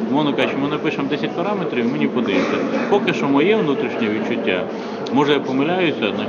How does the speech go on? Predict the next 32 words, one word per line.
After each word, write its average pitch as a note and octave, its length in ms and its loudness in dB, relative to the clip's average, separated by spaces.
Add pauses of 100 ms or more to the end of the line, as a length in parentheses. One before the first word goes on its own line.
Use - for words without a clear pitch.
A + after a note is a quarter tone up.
треба A#2+ 240 -2
фахівців A#2 360 -2
почути, G2 480 -2
що, A2+ 180 0 (420)
е, G#2+ 80 0
ми D#3 200 2
не C#3 120 2
до C3+ 120 2
кінця C#3 340 -2
використовуємо A#2 1040 0 (120)
ті - 60 -4
повноваження, A#2 840 0 (320)
які A#2 280 -2
сьогодні A#2+ 220 -2
мають A#2+ 320 0
правоохоронні A#2+ 560 0
органи C#3 460 0 (320)
в A2 40 2
межах C#3 360 2
антитерористичної A2+ 680 -2
операції. G#2 460 -2 (120)
Якби C3 220 -2
вони D#3+ 280 0
всі - 240 -4
силові C3 300 -2
структури B2 380 -4
використовували, A2+ 720 0
е, - 520 -4 (100)
ці B2+ 120 2
статуси C3 540 -4
повноваження, C#3+ 580 -2 (380)
е, G#2 340 0